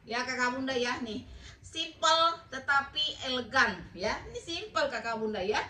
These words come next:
Padu dengan seperti ini. Uh, cantik banget ya Kakak Bunda, Bambo Bag ya. Sarah kasih di harga seratus ribu rupiah ya. Kakak Bunda di luar ongkir. Seratus ribu ya Kakak Bunda, Bambo Bag.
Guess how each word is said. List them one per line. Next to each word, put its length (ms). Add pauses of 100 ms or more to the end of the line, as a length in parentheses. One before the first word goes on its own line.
(240)
Padu 320
dengan 320
seperti 480
ini. 160
Uh, 240
cantik 400
banget 320 (160)
ya 160 (160)
Kakak 320
Bunda, 320
Bambo 320
Bag 320 (320)
ya. 160 (160)
Sarah 320
kasih 320
di 160
harga 400
seratus 960 (320)
ribu 720 (160)
rupiah 600 (200)
ya. 160 (240)
Kakak 320
Bunda 160
di 80
luar 320
ongkir. 340 (380)
Seratus 400
ribu 240
ya 160
Kakak 320
Bunda, 400
Bambo 400
Bag. 240